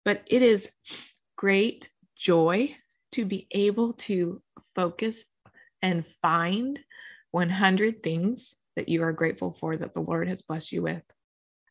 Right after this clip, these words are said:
I hope that as you write those one hundred things, you go to Instagram and you tag me, Anchor Planner, because I would love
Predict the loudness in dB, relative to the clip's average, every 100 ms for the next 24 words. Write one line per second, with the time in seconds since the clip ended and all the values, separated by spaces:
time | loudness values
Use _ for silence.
0 | _ 4 6 6 6 6 4 4 -6 _
1 | -4 2 4 2 -4 -16 -20 -20 _ _
2 | _ _ 0 4 4 2 0 2 2 2
3 | -4 -2 -2 0 -2 -6 -4 -4 -4 -6
4 | -12 _ _ _ _ _ _ _ _ _
5 | _ _ _ _ 4 4 2 4 8 8
6 | 6 4 2 2 -2 -4 0 0 0 -4
7 | -10 -10 -10 _ _ 2 4 2 4 4
8 | 4 2 0 0 0 0 -2 -2 -2 -2
9 | -6 -10 _ _ _ _ _ _ -20 -20
10 | _ -20 _ -8 -6 -2 0 2 4 4
11 | 6 6 4 2 -4